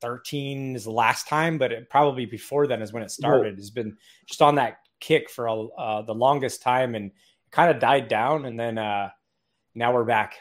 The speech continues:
Speaker 1: we're back to it with this. You know, I feel like that was, like, a pre-, it's, it's, no matter how much we preemptively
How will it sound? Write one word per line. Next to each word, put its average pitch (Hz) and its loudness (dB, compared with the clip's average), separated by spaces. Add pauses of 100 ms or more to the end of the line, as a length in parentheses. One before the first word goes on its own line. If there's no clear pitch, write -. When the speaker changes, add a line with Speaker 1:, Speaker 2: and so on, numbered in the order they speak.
Speaker 1:
we're 123 -8
back 110 -2
to 123 -8
it 104 -6
with 107 -14
this. - -12
You 113 -10
know, 104 -6
I 104 -4
feel 170 2
like 170 8
that 156 6
was, 139 0
like, 127 -2
a 113 -2
pre-, 143 -6 (300)
it's, - -10
it's, - -20
no 220 -4
matter 285 4
how 220 6
much 214 2
we 175 -2
preemptively 151 2